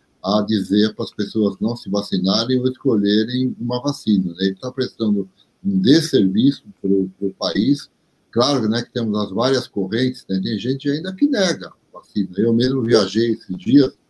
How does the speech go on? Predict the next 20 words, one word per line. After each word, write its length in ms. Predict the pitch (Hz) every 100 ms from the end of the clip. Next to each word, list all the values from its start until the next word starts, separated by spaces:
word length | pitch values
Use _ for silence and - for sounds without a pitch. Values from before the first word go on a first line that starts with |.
| - - _
pelo 180 | 101 101
interior 400 | 95 104 104 104
do 100 | 95
estado 560 | 95 - 120 135 113 -
para 100 | _ -
conversar 340 | 104 - 110
com 100 | 101
alguns 220 | 98 101 -
presidentes 360 | 98 95 -
do 60 | 110
C 60 |
D 80 | 101 95 117
L, 120 | 156
eu 60 |
tive 220 | 165 175 170
presidentes 380 | 147 135 139
do 60 | 147
C 60 | 131
D 140 | 127
L 120 | 143